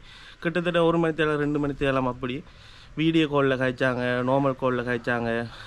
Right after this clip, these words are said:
எனக்கு வந்து WhatsApp-க்கு மெசேஜ் பண்ணாங்க, ஆறுதலா இருந்தாங்க. அப்ப நல்லது நடந்துச்சு, கெட்டது நடந்துச்சு. அஹ், அந்த கெட்ட விஷயம் என்னன்னு சொன்னா,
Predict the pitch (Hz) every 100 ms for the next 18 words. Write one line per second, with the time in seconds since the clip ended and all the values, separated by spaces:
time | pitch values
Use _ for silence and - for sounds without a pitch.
0 | - - 131 127 131 123 123 127 - 135
1 | 123 127 139 135 127 120 113 117 127 135
2 | 123 123 131 127 117 107 - - - -
3 | - - - 131 147 139 156 190 202 180
4 | 165 165 151 175 170 160 165 151 143 139
5 | 127 131 135 - - - - - 143 131
6 | 131 120 139 135 156 - 208 202 196 180
7 | 165 160 147 143 135 139